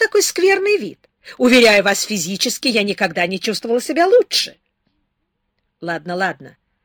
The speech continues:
О вашем физическом здоровье я ничего не говорю. Нужно понимать. Это телефон регистратуры нашего отделения.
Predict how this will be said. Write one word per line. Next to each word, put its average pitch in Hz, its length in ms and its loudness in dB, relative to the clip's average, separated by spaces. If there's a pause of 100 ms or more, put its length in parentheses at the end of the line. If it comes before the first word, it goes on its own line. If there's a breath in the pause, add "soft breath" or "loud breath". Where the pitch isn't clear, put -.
(540)
О 180 100 -8
вашем 208 280 -2
физическом 214 640 -6
здоровье 143 600 -8 (640)
я 226 180 0
ничего 233 320 0
не 170 140 -8
говорю. 165 420 -6 (480)
Нужно 202 260 -4
понимать. 247 600 -6 (1160)
Это 226 220 0
телефон 226 540 0 (440)
регистратуры 247 800 0
нашего 190 380 -2
отделения. 175 640 -4